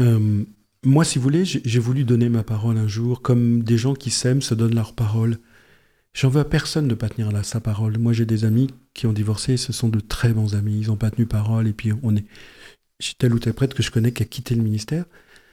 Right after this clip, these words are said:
Mais quand on donne sa parole, on a envie de la tenir. Puis si on n'arrive pas à la tenir, c'est pas la fin du monde. Mais on peut pas faire comme si on l'avait pas tenue. Vous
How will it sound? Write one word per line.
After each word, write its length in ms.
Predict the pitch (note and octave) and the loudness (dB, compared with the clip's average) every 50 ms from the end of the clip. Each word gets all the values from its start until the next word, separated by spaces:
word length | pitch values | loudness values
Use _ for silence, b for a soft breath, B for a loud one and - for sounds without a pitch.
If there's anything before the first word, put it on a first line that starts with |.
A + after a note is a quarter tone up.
| b b b b b b b _ _ _ _ - | b b b b b b b _ _ _ _ 0
Mais 240 | C3 B2+ A#2+ - - _ _ _ _ _ _ _ _ _ _ - - _ - | 2 2 2 0 -8 _ _ _ _ _ _ _ _ _ _ -20 -20 _ -2
quand 260 | - C#3 C3+ - - | 0 0 0 2 2
on 60 | B2 | 2
donne 240 | B2 A2 C#3+ E3+ F3+ | 2 4 2 2 2
sa 160 | - - B2+ | 2 0 -2
parole, 500 | - - G#2 F#2 G2+ A#2 C#3+ F#3+ A#3 A#3+ A#3+ - | -2 -2 -4 -2 0 2 2 4 2 2 0 0
on 140 | B2 A#2 A2+ | 2 4 4
a 40 | A#2+ | 6
envie 260 | A#2 B2 B2 B2 C#3 | 6 4 4 2 2
de 80 | C3+ C#3 | 2 2
la 100 | C3 B2+ | 2 2
tenir. 300 | C3 - D#3+ D#3+ D#3+ C3+ | 2 0 0 0 0 -2
Puis 120 | - - | -4 -4
si 80 | - - | 0 2
on 60 | B2 | 2
n'arrive 220 | A#2+ A2+ A2+ G#2+ - | 2 2 0 0 0
pas 120 | - C#3+ | 0 0
à 20 | |
la 100 | B2 A2+ | 0 0
tenir, 180 | G#2+ - - E3+ | -2 -2 -4 -4
c'est 140 | - - - | -2 -2 -4
pas 80 | - | -2
la 100 | A#2 A#2 | 0 0
fin 120 | A#2 - C#3 | 0 2 2
du 100 | D3+ E3 | 2 4
monde. 180 | E3+ F3 D#3+ C3+ | 4 4 6 6
Mais 80 | B2+ | 6
on 60 | B2 A#2+ | 4 4
peut 140 | - D#3+ | 2 0
pas 120 | D3+ - F#3 | 0 0 -2
faire 160 | - - F3+ | 0 -2 -2
comme 140 | - - C3+ B2+ | 0 0 -2 0
si 100 | - D#3+ | 0 0
on 40 | |
l'avait 200 | D3 C3+ B2 B2+ | 2 4 2 2
pas 120 | B2 - C3 | 2 0 -2
tenue. 140 | B2+ B2+ A#2+ | 0 0 -2
Vous 40 | A#2+ | -2